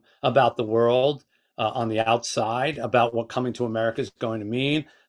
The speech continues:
about are they ready or not, or what they're going to see, is very tough.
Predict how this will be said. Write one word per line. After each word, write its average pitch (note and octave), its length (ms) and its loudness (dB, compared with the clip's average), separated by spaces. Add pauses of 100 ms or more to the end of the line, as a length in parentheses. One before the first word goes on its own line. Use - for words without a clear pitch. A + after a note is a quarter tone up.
(140)
about A#2 380 2
are A#2+ 160 6
they A#2+ 140 2
ready A#2 440 0
or G#2+ 100 -4
not, A#2+ 460 0
or A2 80 -4
what B2 180 -2
they're B2+ 180 -6
going A#2 240 -4
to - 120 -14
see, C3 600 -10 (180)
is B2 140 -2
very D#3+ 200 0
tough. - 480 -2